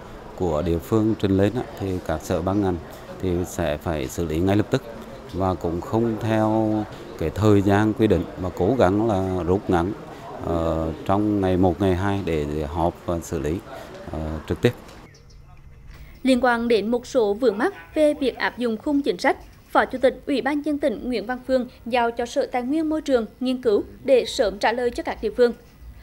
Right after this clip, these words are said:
Speaker 2: Quan điểm của tỉnh sẽ vận dụng tối đa khung chính sách để đảm bảo quyền lợi cho người dân bị ảnh hưởng. Ngoài các công việc chuyên môn,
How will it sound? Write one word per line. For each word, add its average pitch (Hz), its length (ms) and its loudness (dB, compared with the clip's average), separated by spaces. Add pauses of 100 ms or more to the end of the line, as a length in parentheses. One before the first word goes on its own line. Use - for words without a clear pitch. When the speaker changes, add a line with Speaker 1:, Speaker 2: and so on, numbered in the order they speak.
(160)
Speaker 2:
Quan 262 160 6
điểm 240 160 -2
của 247 100 -4
tỉnh 240 300 4
sẽ 285 280 0
vận 247 300 -2
dụng 247 200 -2
tối 226 200 0
đa 277 340 -2
khung 240 160 -2
chính 226 180 -6
sách 302 220 -2 (220)
để 262 140 6
đảm 247 140 -4
bảo 233 240 0
quyền 262 200 -2
lợi 233 140 0
cho 311 120 -4
người 277 160 -4
dân 262 240 2
bị 262 80 2
ảnh 190 160 -2
hưởng. 220 200 4 (880)
Ngoài 294 280 4
các 262 120 0
công 339 180 2
việc 269 240 -4
chuyên 269 160 0
môn, 247 220 0